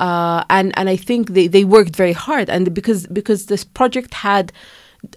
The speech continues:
an, a whole infrastructure, basically, okay, to make sure that it goes through. And it had a,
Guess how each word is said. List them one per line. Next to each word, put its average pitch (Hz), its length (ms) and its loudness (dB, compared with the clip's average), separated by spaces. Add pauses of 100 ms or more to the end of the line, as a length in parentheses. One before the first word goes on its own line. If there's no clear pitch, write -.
(120)
an, 220 180 2
a 196 160 0
whole 233 280 0
infrastructure, 170 800 -8
basically, - 680 -14
okay, 226 380 -4
to - 140 -6
make 180 260 -2
sure 185 260 -2
that 165 240 -4
it 156 120 -8
goes 147 280 -8
through. - 260 -10
And 170 160 -4
it 165 120 -6
had 175 340 -4 (420)
a, 175 200 2